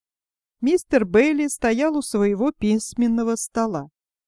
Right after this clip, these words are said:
«Подойдите», сурово сказал он мне, не приглашая сесть. Я подошёл к столу, мистер Бейли уселся.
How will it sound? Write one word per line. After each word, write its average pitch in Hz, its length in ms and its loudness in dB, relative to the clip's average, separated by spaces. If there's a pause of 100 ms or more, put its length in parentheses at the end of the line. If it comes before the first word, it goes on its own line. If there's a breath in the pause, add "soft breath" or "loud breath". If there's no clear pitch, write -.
(800)
«Подойдите», 226 960 0
сурово 196 520 2
сказал 175 480 -2
он 180 180 -2
мне, 226 360 0
не 208 240 2
приглашая 208 720 0
сесть. - 560 -6 (1200)
Я 226 240 2
подошёл 285 560 0
к - 80 -18
столу, 202 520 -2 (420 soft breath)
мистер 247 480 0
Бейли 254 400 2
уселся. 226 760 -2